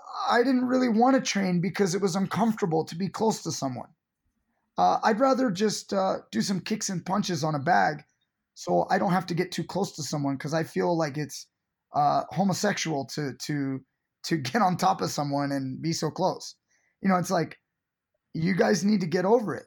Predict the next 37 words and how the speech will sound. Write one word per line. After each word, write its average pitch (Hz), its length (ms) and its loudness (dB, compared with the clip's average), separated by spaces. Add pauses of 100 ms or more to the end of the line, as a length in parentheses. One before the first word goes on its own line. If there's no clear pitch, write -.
You 165 140 -2
realize 175 540 2
this 156 180 -2
is 165 140 -6
what 202 100 0
a 190 60 0
real 214 240 4
fight's 139 400 -2
like. 135 340 -6 (580)
Do 143 120 -6
you 185 100 0
think 190 380 -2
that, 165 320 0
uh, 143 360 0 (280)
you 170 140 0
know, 139 300 -4 (520)
uh, 151 140 2 (100)
a 151 60 2
lion 180 720 0
has 165 340 0
to 165 140 0
just, 139 400 -4
uh, 147 300 -2 (640)
uh, 147 300 0 (120)
one 190 300 2
little 190 160 4
bite 160 400 2 (100)
and 156 100 -2
the 156 100 -2
animal's 160 380 0
down? 185 420 0 (200)
No, 196 320 2
it's - 320 -6
a, 180 220 -4
it's 165 180 -4
a 175 60 0
vicious, 202 680 -2